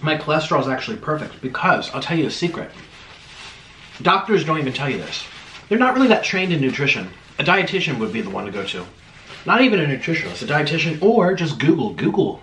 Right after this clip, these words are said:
tells you a lot more than what doctors tell you. Doctors wanna give you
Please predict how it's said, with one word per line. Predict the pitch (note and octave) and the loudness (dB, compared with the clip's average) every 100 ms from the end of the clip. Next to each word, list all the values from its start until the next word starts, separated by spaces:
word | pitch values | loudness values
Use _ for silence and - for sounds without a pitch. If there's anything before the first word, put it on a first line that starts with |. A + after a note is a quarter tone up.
| - | -14
tells | - C3 | -6 -4
you | A#2 | -4
a | F2+ | -6
lot | F#2 A#2+ - | -2 -4 -4
more | G#2+ E2+ - - | -8 -10 -12 -12
than | C#3 B2+ A2 | -8 -6 -4
what | A#2 G#2 | -4 -2
doctors | A#2+ A#2 F2+ | -2 -4 -8
tell | - E2+ | -10 -12
you. | D2 - - - - - - - - - - - - - - - - - - - - | -14 -18 -20 -20 -20 -20 -20 -20 -20 -20 -20 -20 -20 -20 -20 -20 -18 -20 -18 -18 -6
Doctors | D3 F3 F3 D3+ | 0 0 0 -2
wanna | D3 C#3+ | 0 2
give | D3 | 2
you | C3 A#2+ A#2+ | 0 -2 -4